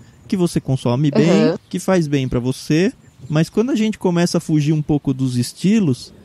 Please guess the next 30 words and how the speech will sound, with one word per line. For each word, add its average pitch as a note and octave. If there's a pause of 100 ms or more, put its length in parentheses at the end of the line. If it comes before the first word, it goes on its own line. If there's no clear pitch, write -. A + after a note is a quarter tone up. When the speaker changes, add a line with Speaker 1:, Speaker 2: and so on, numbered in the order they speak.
(180)
Speaker 1:
a C#3
gente C#3+
ganha D#3
em A#3
riqueza, D#3+
isso -
com F#3+
certeza. C#3
Você -
pode E3+
não G#3+
concordar E3+
com -
a D3
história, A2+
você -
pode C3
falar, B2
"Nossa, A#2
esse -
cara G3
é -
muito C3
safado, G#2
ah, C3+
esse A#2
aqui G3
não F3+
presta." A#2+ (340)
Mas E3